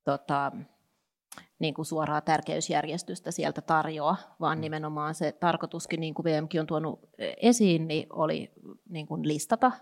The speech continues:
Speaker 1: mahdollisia toimenpiteitä, joista sitten poliittiset päätöksentekijät voi valita. Totta kai sitä priorisointia pitäisi yrittää tehdä. Jotta me voitaisiin sitä tehdä, niin meidän pitäisi tietää ehkä my-, nykyistäkin enemmän,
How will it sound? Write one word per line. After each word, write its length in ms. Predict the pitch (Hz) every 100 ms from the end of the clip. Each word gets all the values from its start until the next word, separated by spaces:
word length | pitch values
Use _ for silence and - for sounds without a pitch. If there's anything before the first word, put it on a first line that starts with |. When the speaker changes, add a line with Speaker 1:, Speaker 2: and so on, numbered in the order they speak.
| _
Speaker 1:
mahdollisia 680 | 202 180 175 156 156 - 151
toimenpiteitä, 800 | 160 151 147 139 147 147 151 143
joista 300 | - 156 156
sitten 260 | 170 -
poliittiset 540 | - 147 165 156 160 -
päätöksentekijät 840 | 156 165 - 175 - - 170 - - - - - _ -
voi 200 | 175 165
valita. 440 | 160 156 160 160 160 _ _ - _
Totta 220 | 208 208
kai 180 | 220 220
sitä 240 | 196 175 165
priorisointia 800 | - 185 160 160 156 151 156 156
pitäisi 300 | 151 151 -
yrittää 480 | 185 170 160 - 139 -
tehdä. 400 | 151 151 156 185 208 -
Jotta 300 | 165 165 170
me 140 | 165 165
voitaisiin 500 | 190 185 151 - -
sitä 300 | - 139 147
tehdä, 360 | 185 190 180 151
niin 120 | 156
meidän 160 | 156
pitäisi 320 | 156 151 156 -
tietää 600 | 208 170 139 143 127 156 - - - _ _ _
ehkä 300 | 160 151 170
my-, 160 | 165 165 - 170 185
nykyistäkin 600 | 196 190 170 175 180 190
enemmän, 640 | 208 190 147 139 147